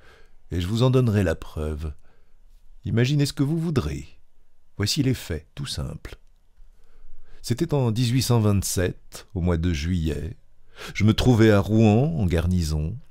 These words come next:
Un jour, comme je me promenais sur le quai, je rencontrai un homme que je crus reconnaître sans me rappeler au juste qui c'était. Je fis par instinct un mouvement pour m'arrêter.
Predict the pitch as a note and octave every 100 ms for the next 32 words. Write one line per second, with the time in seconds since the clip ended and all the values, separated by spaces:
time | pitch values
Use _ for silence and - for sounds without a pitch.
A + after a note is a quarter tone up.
0 | - - - - F#2+ E2+ F3 - - -
1 | - - E2 D#2+ D2 D#2+ D#2+ - E2 E2
2 | E2+ A2 D2+ D2+ D2+ - A2+ D#3+ - -
3 | - - - A#2 D3 E3 - E3 B2 G2
4 | B2 F#3+ F#3+ - C3 C#3+ - G3 D3+ C3+
5 | B2 A2 G#2 E2+ - F2 - F2 E2+ F2+
6 | F2+ A#2 G2+ E2+ A#2+ - - F2 - E2+
7 | F#2+ D#2+ - F#2+ F2 E2 - - - D#2+
8 | - - A2 D2+ D#2 D#2+ - - D3 D#3
9 | - - - - F2+ F#2+ F#2 A2+ A3 -
10 | D#2+ D#2 E2 F2+ - D4